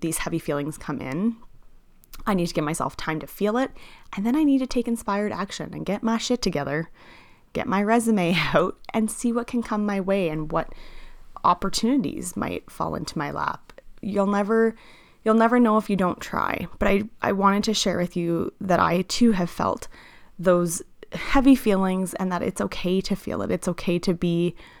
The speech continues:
in that icky space of the unknown and to be striving for something more and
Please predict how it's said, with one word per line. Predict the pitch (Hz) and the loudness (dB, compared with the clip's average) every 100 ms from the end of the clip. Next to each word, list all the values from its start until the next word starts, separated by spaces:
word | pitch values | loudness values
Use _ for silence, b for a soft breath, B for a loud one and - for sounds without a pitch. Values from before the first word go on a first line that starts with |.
| B B _ - | B B _ 0
in | 196 | 2
that | 196 185 - | 2 0 -2
icky | 185 196 180 | -6 -4 -4
space | - 165 165 - | -2 -2 0 -2
of | 170 | -4
the | 170 | -2
unknown | 156 156 156 170 202 240 294 - - - - _ _ _ _ - | -4 -2 -2 0 4 6 6 2 -10 -12 -18 _ _ _ _ -2
and | 202 | -2
to | 185 | 0
be | 196 | 0
striving | - 170 160 185 208 | 0 2 2 2 0
for | 196 180 | 0 -4
something | 185 175 190 180 | -4 -2 0 0
more | 160 165 170 143 170 - _ - | 0 -2 -2 -4 -8 -18 _ -6
and | 170 165 165 | -2 -2 -4